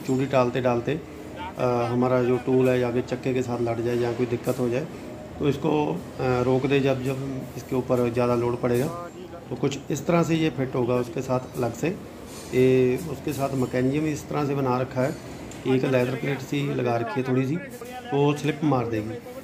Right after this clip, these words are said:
इसी तरह से ये हमारी जो चाल है, चाल के लिए भी आगे देखिए जो आपको चार step कटे हुए हैं, उसके अंदर ये वाले जो spring है इसके अंदर ball लगेगी, और जब कभी लोड पड़ जाएगा, ज़्यादा बड़ा cut लग जाएगा, तो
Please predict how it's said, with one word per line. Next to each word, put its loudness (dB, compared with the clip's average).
इसी 0
तरह 4
से 2
ये 4
हमारी 0
जो 2
चाल 2
है, 2
चाल 4
के 2
लिए 2
भी 2
आगे 2
देखिए 0
जो 0
आपको 0
चार 0
step -2
कटे 0
हुए 2
हैं, 2
उसके -4
अंदर 0
ये 2
वाले 2
जो 2
spring -2
है 0
इसके -4
अंदर 0
ball 0
लगेगी, 2
और 4
जब 2
कभी 0
लोड 0
पड़ 2
जाएगा, 4
ज़्यादा 2
बड़ा 2
cut 0
लग 2
जाएगा, 0
तो 0